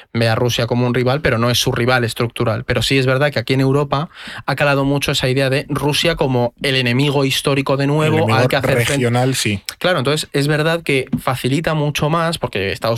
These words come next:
Speaker 1: Unidos y Rusia, bueno, tenían una relación tensa pero amistosa, y ahora de repente se ha vuelto a romper todo, ¿no? Entonces, desde el punto de vista de los europeos, creo que es aún más claro que estamos, o se percibe como un contexto de Guerra Fría, de ese
Speaker 2: Ah,
Speaker 1: muro.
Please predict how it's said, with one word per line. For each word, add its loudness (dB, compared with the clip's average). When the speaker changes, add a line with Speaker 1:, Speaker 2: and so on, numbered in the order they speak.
Speaker 1:
Unidos 0
y 0
Rusia, -2
bueno, 0
tenían 0
una 0
relación 0
tensa 0
pero 0
amistosa, -2
y -2
ahora 2
de 2
repente -2
se -4
ha 2
vuelto 0
a 0
romper 0
todo, -4
¿no? 0
Entonces, -2
desde 0
el -4
punto 0
de 0
vista -2
de 0
los -4
europeos, 0
creo -2
que 0
es -4
aún 0
más 0
claro 0
que -4
estamos, -2
o -10
se -4
percibe 0
como 0
un 0
contexto -2
de -2
Guerra -2
Fría, 0
de 0
ese -2
Speaker 2:
Ah, 2
Speaker 1:
muro. 2